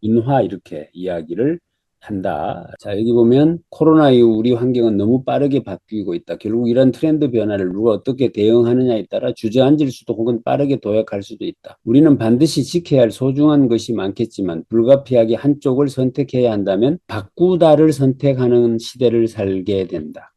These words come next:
지키려는 사람의 숫자가 증가하고 있습니다.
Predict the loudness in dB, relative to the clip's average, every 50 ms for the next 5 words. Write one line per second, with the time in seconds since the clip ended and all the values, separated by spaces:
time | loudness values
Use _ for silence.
0 | _ _ _ -8 -4 -2 -2 -2 -2 0 0 4 6 6 6 6 6 4 2 0
1 | -2 0 0 2 2 2 0 0 -2 -4 -6 -4 0 2 2 2 2 0 -2 0
2 | 0 0 2 0 -2 -4 -6 -10 -12 -14 -16 -20 -20 -20 _ _